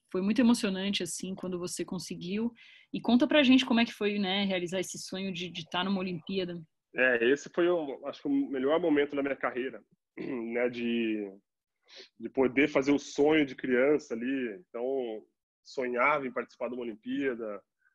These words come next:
Speaker 2: é, anotava o tempo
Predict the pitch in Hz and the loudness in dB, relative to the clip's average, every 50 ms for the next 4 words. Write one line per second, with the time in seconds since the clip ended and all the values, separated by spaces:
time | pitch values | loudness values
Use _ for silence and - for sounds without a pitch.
0 | _ _ _ _ _ - 110 110 110 110 110 107 107 107 107 107 104 101 101 - | _ _ _ _ _ -10 -8 -6 -4 -4 -4 -4 -4 -4 -6 -6 -8 -10 -12 -14
1 | _ _ _ _ _ - 117 127 135 131 - _ 131 127 139 151 156 147 135 131 | _ _ _ _ _ -4 0 0 0 0 0 _ 2 2 4 4 4 2 2 0
2 | 127 120 120 - _ 131 127 139 151 147 135 143 _ 127 120 117 107 104 104 101 | -2 -2 -2 -6 _ -4 -2 0 0 -2 -2 -6 _ -10 -8 -6 -6 -6 -8 -10